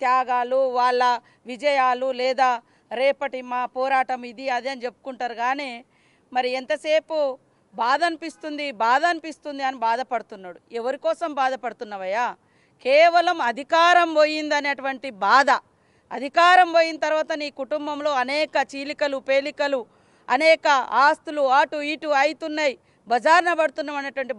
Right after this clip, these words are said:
బాధ తప్ప ప్రజల గురించి నీకు బాధ ఉంటే గత పది సంవత్సరాలలో నువ్వు ప్రజలకు ఏం ఒరగబెట్టినావని మేము అడుగుతా ఉన్నాం.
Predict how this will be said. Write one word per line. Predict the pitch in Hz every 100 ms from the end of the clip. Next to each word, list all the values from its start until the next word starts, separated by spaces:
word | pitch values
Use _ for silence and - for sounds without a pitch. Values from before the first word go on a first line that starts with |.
| 220
బాధ | 233 269 262
తప్ప | 226 - 294 349 - _ _ _
ప్రజల | 247 247 294 370 320
గురించి | 339 320 302 320 294
నీకు | 269 208 208
బాధ | 240 294 330 294
ఉంటే | 269 277 330 349 _ _ _ 226
గత | 269 320 -
పది | 294 311 339
సంవత్సరాలలో | 302 302 349 339 330 294 269 262 277
నువ్వు | 320 302 294
ప్రజలకు | 269 220 254 330 - 254
ఏం | 294 339
ఒరగబెట్టినావని | 311 294 269 254 247 277 285
మేము | 233
అడుగుతా | 220 233 240 214
ఉన్నాం. | 196 170